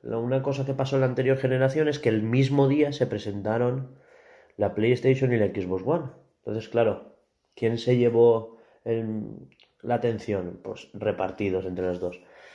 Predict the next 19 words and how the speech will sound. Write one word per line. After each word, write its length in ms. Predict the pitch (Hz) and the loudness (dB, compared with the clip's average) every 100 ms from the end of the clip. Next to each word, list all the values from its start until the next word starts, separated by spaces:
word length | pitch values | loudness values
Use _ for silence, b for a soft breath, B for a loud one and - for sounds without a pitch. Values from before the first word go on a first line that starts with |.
| B | B
¿Qué 100 | - | 2
va 100 | 120 | 4
a 40 | 120 | 6
pasar 280 | 131 127 123 | 4 4 2
este 240 | - 127 | 2 2
año? 340 | 101 95 92 - b b b b | 2 -2 -8 -10 b b b b
Que 100 | - | -12
se 120 | 98 | -4
va 80 | 98 | -2
a 40 | |
presentar 440 | 110 104 110 123 147 | -2 -4 2 6 6
una 480 | 160 160 175 - - _ - | 6 2 -2 -10 -20 _ -10
y 100 | 98 | -6
a 60 | |
la 100 | 92 | -4
semana 320 | 101 98 101 | -4 -4 -4
siguiente 340 | 101 98 101 98 | -4 -4 -2 -2
la 180 | 90 90 | -2 -6
otra. 260 | 98 - | -12 -14